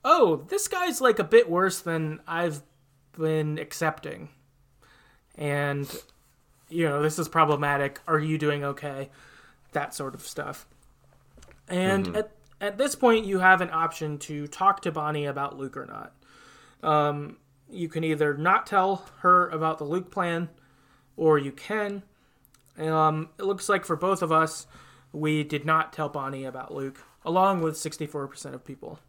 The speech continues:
Speaker 1: Uh, I didn't do this 'cause I don't trust her. <laughs>
Speaker 2: Yeah. <clears throat> Yep. Simple enough. Same. It just didn't seem necessary to tell her about Luke.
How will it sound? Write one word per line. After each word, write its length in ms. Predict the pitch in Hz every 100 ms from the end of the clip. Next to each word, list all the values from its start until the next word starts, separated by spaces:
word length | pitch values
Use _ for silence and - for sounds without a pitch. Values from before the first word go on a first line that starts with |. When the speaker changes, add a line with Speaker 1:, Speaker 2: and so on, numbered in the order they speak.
| _ - - _ _ - _ _ _ _ _ _ _
Speaker 1:
Uh, 400 | 160 156 156 156 - _
I 120 | 254 294
didn't 200 | 330 233
do 140 | 247
this 160 | 254 -
'cause 160 | 208
I 80 | 208
don't 160 | 214 208
trust 220 | 185 -
her. 160 | - - -
<laughs> 800 | 170 - - 233 143 _ - -
Speaker 2:
Yeah. 300 | 127 110 - - _ _
<clears throat> 80 | 180 131 - - _ _ -
Yep. 280 | 107 - - _
Simple 420 | - - 110 113
enough. 280 | 101 98 92
Same. 340 | - 95 92 - -
It 380 | 98 67 - -
just 180 | 101 -
didn't 200 | 98 -
seem 180 | 104 92
necessary 480 | 92 104 101 98
to 60 | 92
tell 140 | 98 98
her 120 | 95 - _ _ - - - _ _ _
about 280 | 95 101 -
Luke. 260 | 98 98